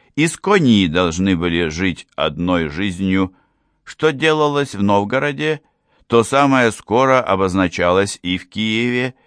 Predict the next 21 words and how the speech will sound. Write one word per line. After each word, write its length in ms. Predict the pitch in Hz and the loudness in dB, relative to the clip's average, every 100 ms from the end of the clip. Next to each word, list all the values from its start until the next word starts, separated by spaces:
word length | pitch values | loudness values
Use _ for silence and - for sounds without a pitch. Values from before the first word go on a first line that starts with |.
| _ _ _ _ - | _ _ _ _ -4
и 140 | 120 | -2
наоборот, 840 | 165 185 135 82 69 69 69 - _ _ _ _ _ | 2 2 2 2 0 -4 -8 -12 _ _ _ _ _
что 360 | - - 123 | -14 0 0
делалось 680 | 95 113 113 104 104 98 - | 2 2 4 4 2 -2 -6
с 120 | - | -8
русскими 540 | 101 107 - 95 92 87 | -2 -2 -4 -2 2 0
в 100 | - | 0
Царьграде – 880 | 98 90 87 82 76 71 80 127 139 _ _ _ _ _ | 0 0 0 -2 -2 -2 -2 -2 -4 _ _ _ _ _
то 120 | 110 | 2
есть 180 | 113 117 | 2 2
какое 640 | - 143 - 139 110 92 82 | 0 -2 0 0 2 2 0
горе 500 | 76 95 90 87 85 | -2 0 2 2 -2
и 200 | 95 92 | -4 -8
затруднение 1000 | 95 90 104 101 95 82 78 78 78 | -8 -6 -6 -2 0 0 -2 -2 -4
постигало 760 | - 85 - 90 80 80 69 69 | -4 -8 -6 -6 -2 -2 -2 -6
Киев, 600 | - 175 180 78 50 - _ _ _ - - - | -8 -6 -4 -4 -6 -18 _ _ _ -20 -20 -2
то 160 | 101 | 0
самое 540 | 95 107 139 139 117 87 | 0 2 2 4 2 0
тотчас 540 | - 135 143 - 123 | 0 -2 -2 -6 -6
становилось 720 | - 95 82 78 87 90 82 | -4 -2 0 -2 -2 -2 -4
известным 760 | 73 62 80 131 - 151 151 | -10 -8 -6 -6 -4 -4 -4